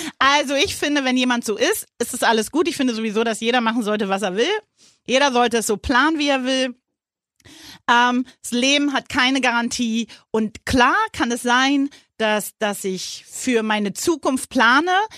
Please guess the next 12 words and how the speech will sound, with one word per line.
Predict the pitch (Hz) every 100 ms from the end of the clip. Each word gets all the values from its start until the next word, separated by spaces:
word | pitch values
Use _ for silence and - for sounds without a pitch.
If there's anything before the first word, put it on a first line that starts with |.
| - - -
und, | 262 269 277 277 -
ähm, | 240 254 269 269 269 269 _ _ _ _ _ _ _
dann | 185 240 240 269 254
bin | 254
ich, | 254
ich | - 254
meine, | 349 -
guck | 403
dir | 381
meine | 359 359
Mutter | 320 -
an. | 320 220 208 190